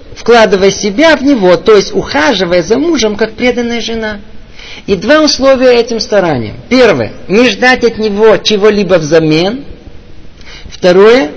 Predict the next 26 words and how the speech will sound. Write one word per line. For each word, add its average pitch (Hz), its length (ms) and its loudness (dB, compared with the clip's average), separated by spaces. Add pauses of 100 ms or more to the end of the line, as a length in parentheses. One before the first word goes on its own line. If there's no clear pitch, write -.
(420)
Делать 226 460 2
это 240 360 0
с 269 120 -8
искусственной 226 600 -4
любовью, 190 560 0 (140)
как 269 200 -4
актриса. 220 500 -8 (1400)
И - 80 -2
если 233 600 4
это 214 180 2
действительно 220 640 -2
будет 208 320 -2
соблюдено 202 680 0 (440)
со 196 180 -2
всеми 220 280 0
деталями, 202 640 0 (480)
то 160 120 -2
через 180 360 0
несколько 240 460 0
лет, 233 380 0
как 220 200 -4
ни 214 80 -2
странно, 240 600 0 (500)
вы 220 160 -2
его 247 160 0
полюбите. 240 600 -2